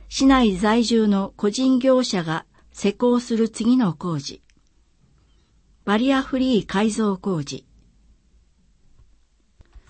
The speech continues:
リフォーム全般工事。融資決定後に工事に着手することになるため、すでに工事を始めている場合や、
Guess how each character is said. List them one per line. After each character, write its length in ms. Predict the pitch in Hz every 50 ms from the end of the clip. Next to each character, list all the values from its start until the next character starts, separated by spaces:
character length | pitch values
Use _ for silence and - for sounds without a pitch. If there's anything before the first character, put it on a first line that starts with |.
| _ _ _ _ _ _ _ _ _ _ _ _ -
リ 100 | 202 208
フ 160 | - - 269
ォ 140 | 269 269 254
ー 20 |
ム 260 | 196 175 165 160 - -
全 280 | _ - 214 233 240 247
般 360 | 247 - 240 240 226 220 214
工 260 | - - 214 185 156
事。 220 | 139 143 - - - _ _ _ _ _ _ _ _ _ _ _ _ _ _ _ _ _ _ _ _ _ _ _ _ _ _ _ _ _ _ _ _ _ _ _ _ _
融 220 | - 254 277 285
資 220 | 277 - - 220 -
決 200 | - 220 214 -
定 300 | _ - 233 226 220 220
後 160 | 185 208 202
に 320 | 202 202 208 202 214 - _ - -
工 240 | - 269 269 269 269
事 160 | 269 240 214
に 240 | 196 180 175 - -
着 240 | - - 240 - -
手 180 | - - 226 214
す 160 | 190 - 208
る 120 | 208 226
こ 140 | 226 233 226
と 120 | 233 240 240
に 140 | 233 208
な 120 | 202 208 202
る 100 | 202 196
た 140 | - 165 165
め、 240 | 165 160 165 175 - - - - - - - - - - _ _
す 180 | - - 269
で 120 | 247 277 262
に 160 | 247 233 214
工 260 | - - 247 262 262
事 140 | 240 233 214
を 120 | 202 185
始 260 | 160 180 190 - 226
め 100 | 226 226
て 140 | 220 - 226
い 100 | 208 208
る 100 | 196 196
場 200 | 180 185 180 185
合 80 | 185 185
や、 320 | 175 165 170 165 175 185